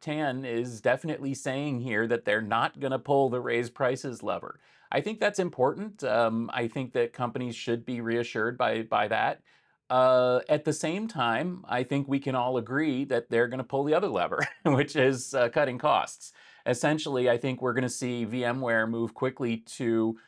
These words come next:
cut, uh, R and D expenditures, to bow out of, uh, products and services that don't appear to be, um,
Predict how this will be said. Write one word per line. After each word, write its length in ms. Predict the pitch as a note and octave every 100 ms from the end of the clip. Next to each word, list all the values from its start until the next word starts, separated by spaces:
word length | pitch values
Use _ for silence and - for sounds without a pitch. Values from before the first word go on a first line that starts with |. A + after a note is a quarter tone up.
| _ _
cut, 360 | - C3 B2+ - -
uh, 240 | A2 G#2 -
R 160 | A#2
and 160 | A#2 A2+
D 400 | C#3+ D#3 D#3 D#3
expenditures, 840 | C3+ - C3 B2+ B2 C3+ C3 B2 -
to 800 | - A#2 G#2+ G#2 G2+ G2+ G#2 - A2+
bow 380 | A2+ A2+ A2
out 280 | A2 A2 A#2+
of, 540 | - A2+ G#2+ G#2+ G2 -
uh, 240 | G#2 G#2
products 560 | G2 C3+ A#2 A#2 - -
and 160 | G#2+
services 520 | G#2 A#2+ A2+ A#2 A2+ A2+
that 180 | F#2
don't 260 | A2+ A2+ A2+
appear 420 | - - B2 A#2
to 180 | A#2 C3
be, 400 | G2+ G#2+ A2 G#2+ _ _ _ _
um, 720 | - G#2 G#2 G#2 G2+ G2 G2